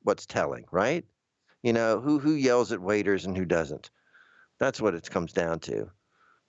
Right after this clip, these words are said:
And, you know, some people that are, uh, uh,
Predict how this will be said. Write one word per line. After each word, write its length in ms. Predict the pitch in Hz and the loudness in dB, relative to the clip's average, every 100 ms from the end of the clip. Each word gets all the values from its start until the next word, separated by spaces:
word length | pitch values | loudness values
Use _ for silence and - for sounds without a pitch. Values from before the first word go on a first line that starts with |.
| _ _ _ _ | _ _ _ _
And, 320 | 104 101 101 123 | -2 0 0 0
you 80 | |
know, 160 | 147 104 | 2 2
some 300 | - 139 208 | 2 0 0
people 340 | 147 - 127 123 | 0 2 0 2
that 180 | 110 107 | 2 2
are, 120 | - 85 - | -2 -6 -6
uh, 60 | |
uh, 40 | - | -4